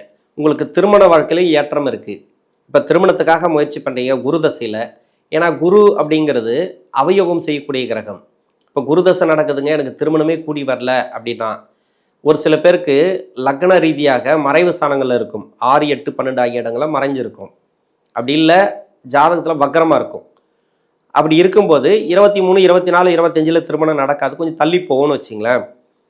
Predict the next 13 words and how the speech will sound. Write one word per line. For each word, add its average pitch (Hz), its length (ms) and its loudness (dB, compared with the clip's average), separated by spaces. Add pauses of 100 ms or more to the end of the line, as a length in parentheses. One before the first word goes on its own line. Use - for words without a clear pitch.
(240)
எல்லாருக்குமே 180 380 2
அப்படி 175 180 0
சொல்ல 170 180 -2
முடியாது. 131 300 -2
நல்ல 131 240 0 (160)
தசையாக 160 460 0
இருந்தா 143 220 -2
மட்டும்தான், 127 640 -2 (140)
ரொம்ப 170 340 -4
யோக 156 260 0
தசையாக 139 440 -4
இருந்தா 123 220 -4
மட்டும்தான் 123 600 -4